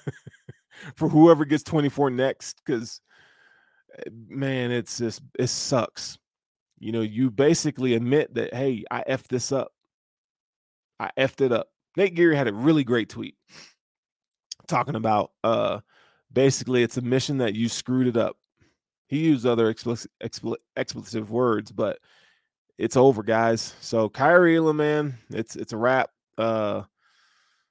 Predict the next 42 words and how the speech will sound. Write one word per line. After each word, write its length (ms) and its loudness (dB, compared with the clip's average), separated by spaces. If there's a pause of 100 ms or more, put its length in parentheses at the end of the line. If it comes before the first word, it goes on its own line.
(120)
I 100 6
don't 120 8
know 80 12
what 80 12
the 60 8
Bills 200 10
are 40 4
gonna 120 6
do 180 6
with 220 8
him, 200 2
but 240 6
man, 280 0
if 140 -2
you're, 180 4
if 160 0
you, 140 -4
if 160 -8
you 120 -6
got 280 4 (100)
thirty-five-year-old 1300 2 (400)
geriatric 880 0 (120)
for 180 -6
N 180 -4
F 160 -6
L, 300 -2 (380)
you 120 -6
know, 300 -4 (160)
cornerbacks 760 -2 (880)
that 160 -6
just 240 -6 (180)
jump, 240 2 (440)
<laughs> 440 -20
that 200 2
boy 260 8
was, 440 0 (400)
that 120 -6
boy 120 6
was 140 4
on 120 2
the 80 -2
street. 500 -6